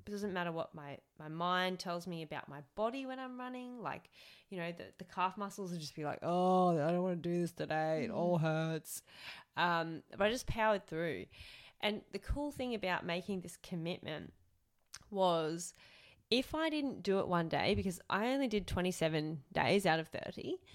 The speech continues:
Speaker 1: um, like, the world didn't end.
Speaker 2: <laughs> No.
Speaker 1: 'Cause I,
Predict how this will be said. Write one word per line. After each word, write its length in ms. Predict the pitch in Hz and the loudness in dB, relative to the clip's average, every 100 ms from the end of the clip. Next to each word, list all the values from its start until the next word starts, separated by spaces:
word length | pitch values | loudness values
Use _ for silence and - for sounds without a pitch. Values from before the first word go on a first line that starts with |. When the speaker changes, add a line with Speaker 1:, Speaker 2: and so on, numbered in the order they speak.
| - - - - | -16 -16 -18 -4
Speaker 1:
um, 640 | 170 165 160 147 143 175 - _ - _ _ _ _ _ _ _ _ _ _ _ _ _ _ _ _ _ | -2 0 -2 -4 -6 -8 -12 _ -20 _ _ _ _ _ _ _ _ _ _ _ _ _ _ _ _ _
like, 280 | - 180 - - - _ | -4 -4 -4 -20 -20 _
the 100 | - | -6
world 360 | 170 180 185 226 | -2 2 2 2
didn't 300 | 233 233 226 | 0 -2 -2
end. 400 | 160 160 - - - - | -2 -2 -4 -14 -18 -6
Speaker 2:
<laughs> 100 | 339 285 - _ _ _ _ _ _ _ - | -6 -4 -8 _ _ _ _ _ _ _ -10
No. 140 | 254 - _ _ _ _ _ _ - | -10 -10 _ _ _ _ _ _ 2
Speaker 1:
'Cause 240 | 214 202 - _ _ _ _ _ - | 2 2 -10 _ _ _ _ _ 6
I, 300 | 196 196 | 8 8